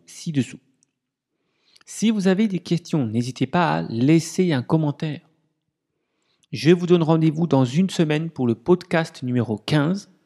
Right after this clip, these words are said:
Je vous expliquerai la différence entre le mental, l'âme et l'esprit. Beaucoup de gens confondent, et durant des années, je croyais moi-même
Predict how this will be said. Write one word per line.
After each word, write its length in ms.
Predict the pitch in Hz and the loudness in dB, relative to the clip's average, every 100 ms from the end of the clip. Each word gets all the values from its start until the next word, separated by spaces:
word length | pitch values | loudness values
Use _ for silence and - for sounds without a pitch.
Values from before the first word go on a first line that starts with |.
| _ - | _ -12
Je 220 | 107 175 | 0 0
vous 200 | 196 165 | 2 0
expliquerai 460 | 170 - 160 - | 0 -2 -6 0
la 140 | 143 123 | 2 2
différence 500 | 123 123 107 135 - | 0 -2 0 -2 -2
entre 340 | 120 - 120 | -8 -4 -2
le 140 | 113 110 | 0 0
mental, 720 | 120 147 - 131 127 131 - _ _ - | 2 0 2 0 0 -2 -8 _ _ -4
l'âme 600 | 113 110 110 113 120 120 _ - | 0 2 2 0 -2 -6 _ -2
et 180 | 120 117 | 2 2
l'esprit. 540 | 113 110 - - - _ _ _ _ _ _ _ - | 2 -2 -8 -14 -16 _ _ _ _ _ _ _ -2
Beaucoup 360 | 120 170 165 160 | 4 6 4 4
de 140 | 147 | 4
gens 180 | 139 151 | 6 2
confondent, 580 | - 151 - 151 - - _ _ _ | 2 0 0 -4 -6 -12 _ _ _
et 220 | - 110 113 | -2 0 2
durant 300 | 127 127 143 | 2 4 4
des 160 | 151 | 2
années, 260 | 160 185 175 | 4 4 4
je 100 | 127 | 2
croyais 360 | - 131 135 | 2 2 4
moi-même 480 | 127 127 135 214 147 | 4 2 2 0 -2